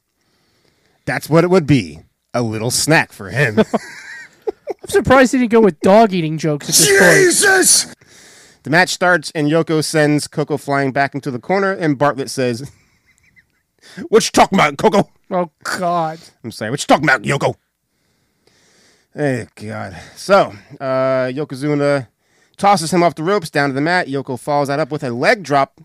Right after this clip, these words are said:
Speaker 1: followed by a big splash in the corner, and then the dreaded butt drop.
Speaker 2: Banzai drop.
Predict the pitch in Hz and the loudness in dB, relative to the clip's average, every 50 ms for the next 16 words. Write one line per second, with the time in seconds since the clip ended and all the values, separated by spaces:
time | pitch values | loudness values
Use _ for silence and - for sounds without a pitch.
0 | _ _ _ - 135 135 143 139 110 135 123 117 110 90 - 165 175 - - - | _ _ _ -4 -2 -2 -2 -2 -2 -2 -2 -4 -4 -6 -6 -8 -8 -8 -8 -6
1 | 147 147 147 143 139 - 147 139 131 - 110 104 104 104 104 107 107 104 107 107 | -2 0 0 0 0 -4 -8 -10 -10 -10 -12 -12 -10 -10 -10 -10 -10 -12 -12 -10
2 | 107 110 110 113 113 98 101 95 82 87 98 98 107 113 110 127 131 127 120 - | -8 -8 -8 -8 -10 -10 -12 -14 -14 -14 -12 -10 -8 -6 -4 -4 -4 -4 -6 -10
3 | _ _ _ _ _ _ _ - 101 95 - - 127 120 - - - 90 90 80 | _ _ _ _ _ _ _ -20 -20 -8 -4 -4 -4 -4 -6 -12 -16 -14 -14 -14
4 | - - - - - _ _ _ _ _ - 220 240 240 220 220 220 214 214 214 | -14 -14 -16 -18 -20 _ _ _ _ _ 2 4 4 4 4 0 -4 -6 -6 -6
5 | 214 208 202 208 233 233 226 208 208 202 196 190 185 180 180 170 170 165 160 - | -6 -4 0 2 4 4 4 6 6 6 6 4 4 4 2 2 0 -2 -4 -4
6 | 175 170 165 160 151 143 147 | -2 -2 -2 -2 -4 -6 -12